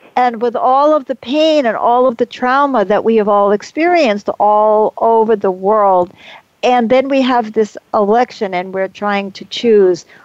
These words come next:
leaders who are not telling us the truth, who are not being honest with us, that will throw out things to discredit the other person, not because they want to have a real conversation or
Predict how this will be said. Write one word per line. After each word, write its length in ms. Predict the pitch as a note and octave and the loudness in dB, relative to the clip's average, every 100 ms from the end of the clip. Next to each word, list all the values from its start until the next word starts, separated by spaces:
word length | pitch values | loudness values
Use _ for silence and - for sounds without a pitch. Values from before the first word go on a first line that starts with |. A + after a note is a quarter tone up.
| _ | _
leaders 680 | G#3 B3+ F4 C#4 F3+ C#3+ - _ _ _ - | 0 2 2 2 0 -2 -10 _ _ _ -4
who 200 | E4 D4 | 0 2
are 220 | A#3+ B3+ | 2 0
not 360 | C4+ D4 - - | 0 -2 -4 -6
telling 420 | D4+ C#4 C#4+ C4 | -2 0 0 0
us 180 | G#3+ - | -2 -2
the 140 | G#3+ | -4
truth, 440 | - C#4+ C#4+ G#3+ | -4 0 2 2
who 180 | A3+ A#3 | 2 2
are 140 | G#3+ G#3 | 2 0
not 320 | A#3 B3+ B3 | 0 -2 0
being 240 | A#3+ A3+ - | -2 -2 -2
honest 480 | A3+ B3 A3 G#3+ A3 | -2 0 -2 -4 -2
with 220 | G#3+ F#3+ | -2 0
us, 260 | D#3 C#3 | 0 -2
that 180 | - F#3+ | -4 -4
will 220 | G3 F#3 - - _ _ | -2 -4 -4 -18 _ _
throw 400 | - D4 D4 C#4 | -2 2 2 2
out 260 | B3+ B3 A#3 - | 2 0 -2 -2
things 360 | C#4 C4+ B3 | -4 -4 -10
to 120 | - | -12
discredit 640 | G#3+ A3+ - C4 C4 A#3+ - | -12 -12 -8 -2 0 0 -2
the 160 | A3+ | -2
other 240 | - C4+ C4+ | 0 -2 -2
person, 500 | B3+ G#3 - F#3+ F#3+ | -2 -4 -4 -8 -4
not 240 | A3 A3+ | -4 -2
because 360 | A#3+ - G#3 G#3 | -6 -4 -4 0
they 120 | G#3 | 0
want 240 | G3 G3 | 0 0
to 40 | G3 | 0
have 220 | G#3 G3+ | -2 -2
a 60 | |
real 280 | F#3+ G3 G#3 | 0 2 2
conversation 840 | G3+ G#3+ G3 G3 G3+ G3 - F#3 | 0 -4 -4 0 2 2 0 -8
or 340 | - G#3 F#3+ | -4 0 0